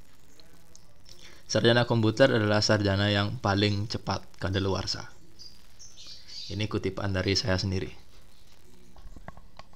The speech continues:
Setuju? Atau ndak setuju? Ini image-nya masih hidup kan? Oke, delapan puluh tiga orang, bagus. Sarjana komputer adalah sarjana yang paling cepat kadaluarsa.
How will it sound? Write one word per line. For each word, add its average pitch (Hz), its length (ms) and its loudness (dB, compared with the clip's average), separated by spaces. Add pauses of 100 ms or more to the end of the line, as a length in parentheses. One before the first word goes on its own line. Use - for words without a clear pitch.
(440)
Setuju? 107 400 6 (920)
Atau 101 480 6
ndak 98 240 4
setuju? 95 320 0 (3000)
Ini 98 160 0
image-nya 95 240 0
masih 101 240 0
hidup 95 160 0
kan? 107 160 -4 (480)
Oke, 104 240 -4
delapan 104 240 0
puluh 95 160 -2
tiga 98 160 4
orang, 98 320 2
bagus. 107 320 -4 (1700)
Sarjana 110 480 4
komputer 123 560 8
adalah 117 320 4
sarjana 107 480 4
yang 113 160 2
paling 107 400 2
cepat - 400 4
kadaluarsa. 104 800 4